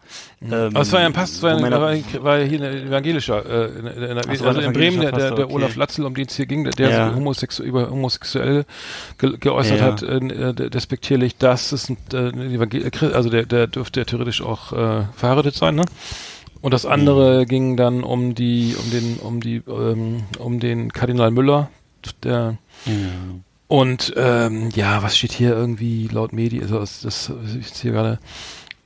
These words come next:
Speaker 1: ähm, das ist hier um, ähm, außerdem vor sich, ja, Leute, äh, sie warnen davor, also etwas unterzeichnet, ein paar, irgend so eine,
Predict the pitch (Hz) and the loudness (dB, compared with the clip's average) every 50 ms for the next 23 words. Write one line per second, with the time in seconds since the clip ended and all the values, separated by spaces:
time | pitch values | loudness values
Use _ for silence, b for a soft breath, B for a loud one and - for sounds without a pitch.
0 | _ - 123 123 120 117 113 113 110 113 107 101 92 _ _ _ - 110 104 - | _ -2 0 2 2 2 0 -2 -4 -6 -6 -8 -10 _ _ _ -10 -8 -8 -8
1 | - 120 - - - 117 - 131 131 135 135 - - 127 127 127 120 120 - - | -10 -10 -8 -6 -4 -4 -4 -6 -8 -10 -10 -6 -2 0 0 0 0 -2 -4 -4
2 | 123 - - 135 120 120 120 123 117 - _ - 101 - - - 123 120 113 113 | -4 -2 -2 0 0 0 0 -2 -6 -10 _ -18 -18 -12 -8 -6 -6 -6 -6 -8
3 | 117 - - - - 123 - 110 113 120 120 123 131 131 123 110 107 - 120 127 | -12 -14 -16 -20 -20 -18 -12 -8 -6 -2 -2 0 -2 -2 -4 -6 -6 -4 -4 -2
4 | 120 127 123 120 110 127 139 170 190 190 175 165 - - 196 196 196 185 135 120 | -2 -2 -2 0 2 4 4 4 4 4 2 2 2 2 2 4 4 4 4 4
5 | 127 127 127 - 113 - 139 117 117 - - 139 151 170 - 196 180 143 135 120 | 2 2 0 0 -4 -6 -4 -4 -4 0 2 2 2 2 2 -2 -4 -4 -4 -4
6 | 131 120 - 135 139 139 135 120 127 131 123 123 123 120 | -4 -4 -4 -4 -4 -4 -4 -4 -4 -2 -2 -2 -2 -4